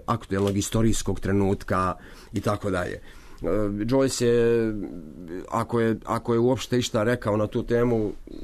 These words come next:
rekao je u jednom pismu kada je rekao da knjigu ne treba posmatrati ni kao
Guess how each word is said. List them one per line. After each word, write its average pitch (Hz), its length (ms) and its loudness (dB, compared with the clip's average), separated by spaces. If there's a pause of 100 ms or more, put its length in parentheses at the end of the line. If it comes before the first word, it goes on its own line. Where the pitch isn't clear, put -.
(140)
rekao 117 360 0
je 113 80 2
u 110 40 4
jednom 113 280 4
pismu 110 420 0
kada 101 240 0
je 104 60 2
rekao 98 460 0
da 90 500 2 (800)
knjigu 104 280 0
ne 101 140 2
treba 92 360 -2 (180)
posmatrati 92 760 -2
ni 95 180 0
kao 87 480 0